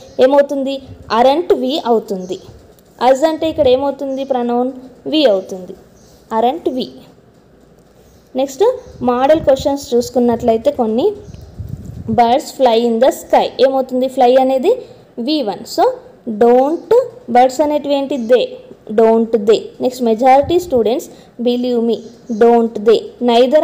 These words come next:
of the girls, neither అంటేనే negative ఫామ్. So did they. Played కాబట్టి వీ టూ కాబట్టి did they.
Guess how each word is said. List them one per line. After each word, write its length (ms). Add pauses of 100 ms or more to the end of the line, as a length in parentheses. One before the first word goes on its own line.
of 140
the 160
girls, 220 (100)
neither 320
అంటేనే 400
negative 400
ఫామ్. 160 (400)
So 120 (500)
did 160 (400)
they. 120 (500)
Played 300 (100)
కాబట్టి 280 (100)
వీ 40 (120)
టూ 40 (100)
కాబట్టి 240 (120)
did 160 (140)
they. 120